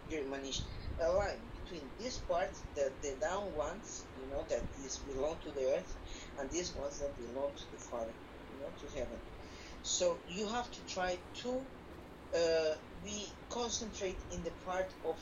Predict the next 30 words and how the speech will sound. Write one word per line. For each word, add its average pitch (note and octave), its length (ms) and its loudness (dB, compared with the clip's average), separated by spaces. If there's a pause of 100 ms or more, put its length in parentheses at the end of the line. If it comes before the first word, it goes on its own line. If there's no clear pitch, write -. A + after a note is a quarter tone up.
(120)
the, D3 300 4 (200)
the C#3+ 180 2
higher, D#3+ 300 0 (480)
of D3 180 -2
your C3+ 120 4
higher D#3 340 2
being, B2+ 480 -8
not F#3 160 4
in F3 200 -2
the - 140 -2
down C3+ 120 0
one. B2+ 120 -2 (340)
Because A3+ 340 2
if, G3+ 80 0 (100)
when F3+ 240 -2
we A#3+ 160 2
start F#3+ 360 4
looking F#3+ 400 0
down E3+ 260 2
like B2+ 220 0
this, F3+ 380 -2 (1080)
we, E3+ 160 2 (160)
we, D#3 140 -2 (420)
we E3 100 4
are D3 100 8
going D#3 160 0
to - 100 -6
start C#3+ 260 4
having C#3+ 260 0
trouble. - 320 0